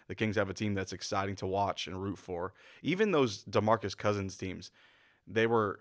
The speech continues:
they were pretty good because of DeMarcus Cousins, but nobody really liked DeMarcus Cousins like that. He, he was kind of an unlikable guy because of his, you know, his attitude and whatnot. So that, even then, it was not really fun to watch,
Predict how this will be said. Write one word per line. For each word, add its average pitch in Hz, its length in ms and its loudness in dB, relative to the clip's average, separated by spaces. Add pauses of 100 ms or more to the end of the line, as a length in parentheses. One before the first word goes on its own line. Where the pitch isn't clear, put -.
(140)
they 113 100 4
were 107 260 0 (160)
pretty 117 400 0 (120)
good 107 220 4
because 98 340 0
of 101 100 0
DeMarcus 110 400 -4
Cousins, 117 340 -6
but 98 220 -2 (540)
nobody 131 360 4
really 110 400 2
liked 98 460 -2 (480)
DeMarcus 95 380 -2
Cousins 90 340 -6
like 85 200 -8
that. 82 200 -6
He, 95 180 -6
he 98 120 -4
was 98 100 -4
kind 113 180 0
of 101 80 2
an 95 100 2
unlikable 95 540 -2
guy 90 220 -2
because 90 260 -10
of 90 60 -14
his, 90 260 -12 (240)
you 92 80 -10
know, 85 260 -8
his 90 140 -10
attitude 90 400 -4
and 87 80 -8
whatnot. 87 300 -6
So 87 240 -10 (460)
that, - 200 -2
even 101 240 -2
then, 98 220 2
it 92 80 -6
was 95 160 -4
not 98 200 -4
really 95 260 -4
fun 101 400 2
to 101 100 -4
watch, 92 580 -2